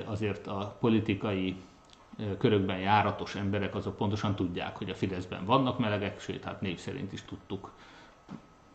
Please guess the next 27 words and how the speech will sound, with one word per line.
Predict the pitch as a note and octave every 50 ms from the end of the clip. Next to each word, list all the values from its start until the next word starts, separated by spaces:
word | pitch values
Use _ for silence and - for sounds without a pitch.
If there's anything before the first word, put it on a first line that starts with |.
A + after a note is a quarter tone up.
| - - - G#2+ -
már | - A#2+ G#2+ G2 G2 G2
lelepleződött, | G#2 G2+ G2 F#2 - - G2+ F2+ G#2+ G2+ F#2 F#2+ G2 F#2+ G2 - - - - - - - - - A#2+
ö, | G#2+ G#2 G2+ G#2 G#2+ G#2+ G#2+ - - A2 A#2 C3 - - - - - - - - - - - - - -
Szájer | - - - F#2+ G2+ G#2+ G#2
Józsefről | A2+ A#2 A2+ A2+ A#2+ A#2 - B2+ B2 C3
is, | C#3 C#3 - - - - - - - -
eh, | - B2 A#2
de | A#2 A#2 A#2+ -
tudunk, | - A#2 G#2 G#2 F2+ D#2+ - - -
természetesen | - - G2+ F#2+ G#2+ G#2 - G#2 F#2 - - D3 D#3
tudjuk, | C#3 C3 F#2+ F#2 G2 F#2+
hogy | - G2
kik | - - F#2+ -
a | A2
melegek | A2 G#2 G2+ G#2 A2+ A2+ G2+ -
mondjuk | G#2+ G2+ G#2 G#2 -
a | -
Fideszben, | - D#3+ D#3 D3 B2+ G#2+ - A2+ A2 G#2+
vagy | - -
sejtjük, | - - G#2+ G#2+ G#2+ - - G#2 -
vagy | - G#2
pletykák | - - G#2 F#2+ - - A2 G#2+ G#2
vannak | - G#2 G#2+ G#2+ G#2 -
róla, | - A2+ A2 A2 A#2 A#2
akárhogy | G#2 - A2+ G#2+ G#2+ A#2 A#2 B2
is | B2 -
mondhatom. | - C3+ A#2+ B2 C#3 - D#3+ D#3+